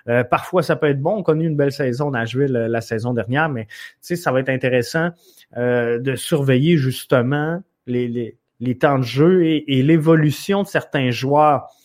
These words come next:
au cours de cette saison-là pour pouvoir vraiment, euh, les comparer et dire, euh, où est-ce qu'il se situe, Zachary Broguillard ? Dans quelle fourchette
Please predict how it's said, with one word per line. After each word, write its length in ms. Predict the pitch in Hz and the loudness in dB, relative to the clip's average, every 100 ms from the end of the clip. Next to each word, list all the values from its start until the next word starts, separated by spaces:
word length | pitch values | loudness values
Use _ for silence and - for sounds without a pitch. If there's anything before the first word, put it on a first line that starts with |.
| - - - | -20 -16 -10
au 80 | 110 | -2
cours 240 | 151 143 | 2 2
de 120 | 131 | 2
cette 220 | 110 135 | 0 -2
saison-là 580 | - 151 139 139 131 180 | -2 0 0 0 0 0
pour 220 | 208 160 | 0 -6
pouvoir 560 | - 208 190 240 254 202 | -4 -4 -2 2 4 2
vraiment, 680 | 143 151 151 160 180 208 214 _ - _ - | 0 0 0 0 -2 -2 -6 _ -20 _ -4
euh, 160 | 127 127 | 0 0
les 180 | 147 | 0
comparer 560 | 143 160 156 139 143 214 | 0 0 2 0 2 0
et 80 | 165 | -2
dire, 300 | 135 202 180 _ _ _ _ _ _ _ _ _ _ _ _ _ - - - | -2 -2 -4 _ _ _ _ _ _ _ _ _ _ _ _ _ -20 -14 -4
euh, 240 | 135 135 | 0 2
où 180 | 139 196 | 2 2
est-ce 180 | 262 - | 2 0
qu'il 160 | 165 | -2
se 300 | - - - | -2 -6 -2
situe, 680 | - - - 175 165 - 202 | -2 -6 -8 -6 -6 -6 -2
Zachary 480 | 143 131 139 127 151 | 0 0 0 -2 -2
Broguillard ? 520 | 123 135 127 135 135 | -2 -2 -2 0 0
Dans 220 | 143 143 | 0 -2
quelle 400 | 143 220 240 240 | 0 2 2 2
fourchette 800 | - - 233 233 - 202 214 233 | -2 -4 -4 -4 -2 2 2 2